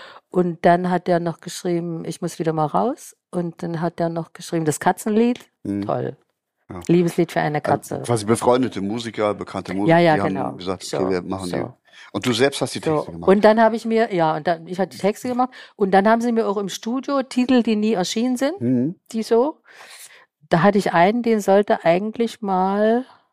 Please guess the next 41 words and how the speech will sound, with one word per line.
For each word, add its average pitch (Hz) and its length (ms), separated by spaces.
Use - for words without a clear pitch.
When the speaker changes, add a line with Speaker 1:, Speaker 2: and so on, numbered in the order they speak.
Speaker 1:
hm, 175 720
wie 156 140
heißt 151 300
die 165 60
Sängerin? 165 640
Scheiße, - 360
jetzt 156 180
habe 143 100
ich 131 80
sie - 100
auch 143 100
vergessen. 151 460
Ja. 73 320
Und 185 180
der 226 140
lag 247 180
noch 247 240
rum 254 140
und 381 120
da 294 100
habe 277 120
ich - 140
einfach 226 300
neue 214 240
deutsche, 214 220
Speaker 2:
Ja, 185 60
Speaker 1:
es 196 100
waren 220 160
Speaker 2:
ja. 226 60
Speaker 1:
alle 220 140
in 220 80
Englisch 277 380
und 269 60
habe 240 140
ich 233 100
neue 226 180
deutsche 208 320
Speaker 2:
Ja, 180 80
Speaker 1:
Texte - 220
Speaker 2:
ja. - 60
Speaker 1:
gemacht. - 160